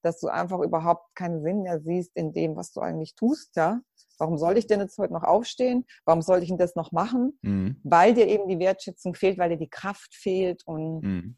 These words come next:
Speaker 1: ja, das sind so die Alarmzeichen oder die ganz deutlichen Anzeichen.
Speaker 2: Okay, jetzt hat wahrscheinlich jeder mal einen schlechten Tag, sag ich mal, vielleicht auch mal zwei.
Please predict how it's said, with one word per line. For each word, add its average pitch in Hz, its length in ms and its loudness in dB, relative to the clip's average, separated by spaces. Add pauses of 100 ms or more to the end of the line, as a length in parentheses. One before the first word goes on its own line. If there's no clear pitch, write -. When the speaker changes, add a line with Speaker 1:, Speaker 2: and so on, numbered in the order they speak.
Speaker 1:
ja, 143 360 0 (100)
das 165 100 -8
sind 175 180 -2
so 160 220 0
die 160 240 -4
Alarmzeichen 156 680 -2
oder 147 100 -4
die 147 100 -4
ganz 170 340 -2
deutlichen 190 560 4
Anzeichen. - 720 -8 (180)
Speaker 2:
Okay, 92 500 -4 (340)
jetzt - 380 -4 (160)
hat 113 300 0
wahrscheinlich 113 500 2
jeder 120 420 2
mal 113 440 2
einen 95 140 -4
schlechten 98 400 -4
Tag, 123 300 2
sag 151 180 -2
ich 151 120 -4
mal, 143 240 -2
vielleicht 117 400 -2
auch 107 200 -2
mal 101 180 -2
zwei. 113 560 2